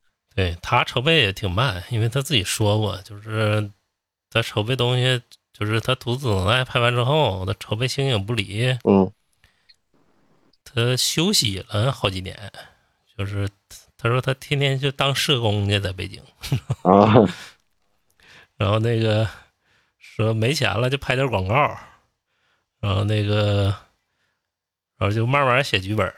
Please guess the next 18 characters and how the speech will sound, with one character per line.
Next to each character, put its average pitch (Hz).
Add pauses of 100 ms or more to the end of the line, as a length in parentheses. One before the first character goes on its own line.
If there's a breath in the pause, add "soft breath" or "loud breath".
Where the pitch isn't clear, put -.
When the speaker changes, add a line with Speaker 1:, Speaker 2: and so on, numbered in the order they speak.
(400 loud breath)
Speaker 1:
他 101
说 107
他 139
也 113
不 104
着 131
急， 104
他 110
二 131
十 104
多 95
岁， 98
他 90
那 101
时 95
候 104
年 98
轻， 101